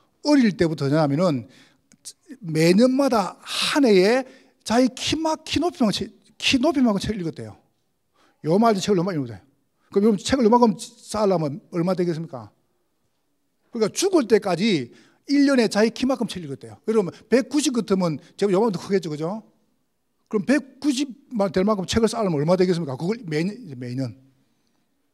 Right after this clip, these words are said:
참, 뭐, 그런 인물이 노는 거죠, 인물이.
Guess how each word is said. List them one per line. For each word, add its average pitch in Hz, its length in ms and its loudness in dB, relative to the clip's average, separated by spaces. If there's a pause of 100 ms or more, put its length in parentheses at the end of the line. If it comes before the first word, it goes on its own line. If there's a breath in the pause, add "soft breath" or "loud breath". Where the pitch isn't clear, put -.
(540)
참, - 300 -10 (100)
뭐, 156 160 -8
그런 294 140 0
인물이 269 340 0
노는 143 240 -2
거죠, 113 320 -10 (520)
인물이. 127 360 -10